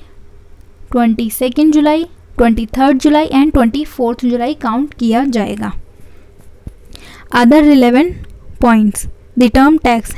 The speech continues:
here means the tax payable under the rules made hereunder। जो टैक्स यहाँ पे पेएबल रहेगा, हम उसको टैक्स कह के डिनोट कर रहे हैं। Payment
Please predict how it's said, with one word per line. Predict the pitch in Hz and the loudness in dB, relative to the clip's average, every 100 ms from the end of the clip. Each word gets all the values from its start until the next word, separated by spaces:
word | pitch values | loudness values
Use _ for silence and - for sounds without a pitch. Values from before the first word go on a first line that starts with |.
| - | 0
here | 254 294 | 4 4
means | 294 269 269 | 6 4 4
the | 294 | 2
tax | 294 277 294 - | 2 -2 -2 0
payable | 254 233 226 226 214 - - - - - 254 | 4 4 2 0 -2 -8 -20 -20 -20 -6 2
under | 240 247 | 4 4
the | 233 320 | 4 4
rules | 277 254 294 - | 6 6 4 4
made | 247 247 330 - - | 2 4 0 -6 -2
hereunder। | 254 226 214 208 220 - - - - | 2 2 2 0 -2 -8 -18 -16 -4
जो | 220 269 | 2 2
टैक्स | 294 285 269 | 2 0 2
यहाँ | 277 262 | 2 4
पे | 285 | 2
पेएबल | - 233 226 247 | 2 2 2 2
रहेगा, | 254 254 247 269 | 2 2 2 2
हम | 294 302 | 2 0
उसको | 262 - - 294 311 | -2 -6 -2 2 2
टैक्स | - 247 - | 2 -2 -4
कह | - 240 226 | -2 0 0
के | 294 339 - | -2 -4 -2
डिनोट | 233 220 233 277 | 2 4 4 2
कर | - 220 | 0 -2
रहे | 202 208 | 0 -2
हैं। | 208 - - - - - - | -2 -6 -18 -20 -20 -16 0
Payment | 262 247 285 311 | 4 6 4 4